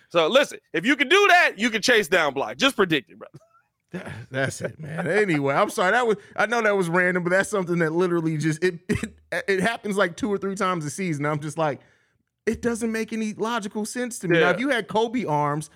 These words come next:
Speaker 2: I could understand you not trying. But,
Speaker 1: Mm.
Speaker 2: like, come on,
Speaker 1: If,
Speaker 2: man.
Speaker 1: if you had Kobe arms, bro.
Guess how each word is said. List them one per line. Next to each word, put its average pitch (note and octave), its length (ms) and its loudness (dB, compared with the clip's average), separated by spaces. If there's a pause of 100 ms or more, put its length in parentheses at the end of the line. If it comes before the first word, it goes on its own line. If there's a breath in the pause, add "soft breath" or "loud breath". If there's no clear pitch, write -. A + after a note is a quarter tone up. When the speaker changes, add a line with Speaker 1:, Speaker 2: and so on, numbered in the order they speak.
Speaker 2:
I G3+ 120 0
could A3 140 -4
understand A3+ 520 -2
you G3+ 100 -2
not D3+ 200 0
trying. A2 380 -6 (140)
But, D#3+ 300 0
Speaker 1:
Mm. - 20 -6
Speaker 2:
like, F#3+ 300 0 (360)
come B3+ 240 2
on, F#3+ 80 2
Speaker 1:
If, G#2 160 -4
Speaker 2:
man. D#3 100 -10
Speaker 1:
if D3 160 -8
you D#3 80 2
had C#3 140 0
Kobe D3 280 -4
arms, C#3 280 -4
bro. C#3 240 -14